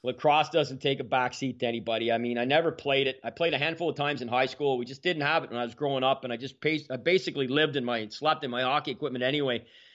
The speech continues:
But, but I got a lot of respect for lacrosse players. And you read up on Bucko,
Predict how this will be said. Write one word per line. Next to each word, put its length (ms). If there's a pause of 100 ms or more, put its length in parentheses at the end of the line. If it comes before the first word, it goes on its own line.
(140)
But, 280 (720)
but 280
I 120
got 140
a 40
lot 240
of 60
respect 400
for 80
lacrosse 380
players. 480
And 420
you 100
read 160
up 180
on 140
Bucko, 540